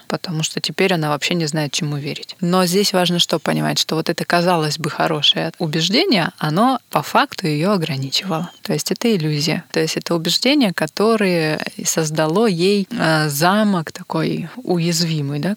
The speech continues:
хрустальный. Вот. Потому что по факту у нас есть животное и человеческое, и мы все как с теневой стороной, да, мы не идеальны. Ориентир на такие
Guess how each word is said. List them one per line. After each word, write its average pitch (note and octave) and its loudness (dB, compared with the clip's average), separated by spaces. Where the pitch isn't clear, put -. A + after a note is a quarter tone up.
хрустальный. D#3 -4
Вот. D#3 -2
Потому F#3+ -4
что - -2
по F#3 2
факту D#4+ 0
у - -2
нас A3 2
есть - -6
животное D#3 -2
и G3+ -6
человеческое, C4 0
и D#3+ 0
мы D#3 -2
все D3 -2
как - -6
с - 0
теневой F3+ 0
стороной, G#3 0
да, F#3+ -4
мы E3 0
не F3+ 2
идеальны. D#3 -2
Ориентир F#3+ 0
на E3 0
такие - -2